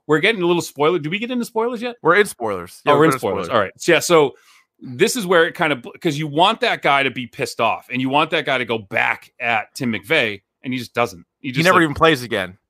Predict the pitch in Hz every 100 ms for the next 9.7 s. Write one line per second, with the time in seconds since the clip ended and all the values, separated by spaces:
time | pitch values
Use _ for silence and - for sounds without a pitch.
0 | - 139 104 123 147 - 95 98 - _
1 | 170 175 131 - _ - 175 156 139 139
2 | 139 123 147 139 123 127 104 104 110 -
3 | 123 120 - - 220 170 196 131 143 135
4 | 180 175 - 165 160 92 127 143 131 123
5 | 101 131 117 127 107 139 131 120 139 127
6 | 151 151 127 117 110 117 120 110 101 120
7 | 113 107 101 120 101 - - 165 151 170
8 | 180 185 165 147 156 143 123 131 123 127
9 | 120 123 110 120 117 110